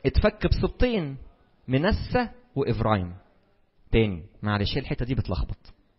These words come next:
الأرض اتوزعت على اتناشر سبط. ال اتناشر سبط، سبط دول ناقصين لاوي. أمال هما إزاي اتناشر؟ لاوي صحيح ملوش أرض لوحده،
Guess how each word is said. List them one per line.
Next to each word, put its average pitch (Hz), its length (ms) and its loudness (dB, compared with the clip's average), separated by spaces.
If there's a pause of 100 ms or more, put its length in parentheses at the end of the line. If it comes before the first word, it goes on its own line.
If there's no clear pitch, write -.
(1400)
الأرض 127 520 4
اتوزعت 127 760 2
على 117 200 -2
اتناشر 147 420 -2 (140)
سبط. - 460 -6 (720)
ال 110 100 0
اتناشر 139 400 0 (160)
سبط، 180 220 0
سبط - 320 -2
دول 156 320 2
ناقصين 180 460 -6
لاوي. 123 400 0 (720)
أمال 117 160 4
هما 120 180 2
إزاي 113 160 0
اتناشر؟ 113 600 -2 (520)
لاوي 139 200 4
صحيح 165 300 -2
ملوش 143 360 -4
أرض 135 200 -2
لوحده، 143 460 -2